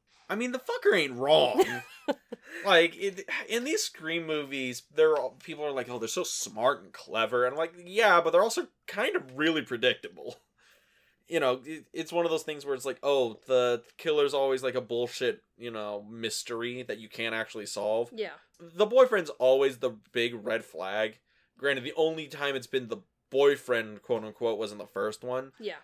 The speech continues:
Speaker 1: But then it's like, the second movie, it sets up Derek as the red herring
Speaker 2: Mm-hmm.
Speaker 1: the entire movie. And the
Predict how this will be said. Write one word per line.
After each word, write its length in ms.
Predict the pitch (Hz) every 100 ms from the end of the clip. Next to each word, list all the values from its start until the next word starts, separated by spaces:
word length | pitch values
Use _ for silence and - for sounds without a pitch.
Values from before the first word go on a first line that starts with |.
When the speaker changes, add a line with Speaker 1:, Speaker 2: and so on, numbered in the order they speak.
| _
Speaker 1:
But 140 | 139 131
then 140 | 127
it's 120 | 117
like, 160 | 127 110 _ _
the 120 | 131
second 280 | 127 131 131
movie, 220 | 131 131
it 100 | 113
sets 180 | - 117
up 160 | 113 98
Derek 260 | 107 107
as 120 | 117 104
the 80 |
red 220 | 110 110 107
herring 280 | 107 113
Speaker 2:
Mm-hmm. 140 | 113 214
Speaker 1:
the 120 | 113
entire 480 | 110 101 - 104 107
movie. 420 | 101 104 107 113 113 _ _ _ _ _ -
And 340 | 123 117 113 - 139
the 100 | 131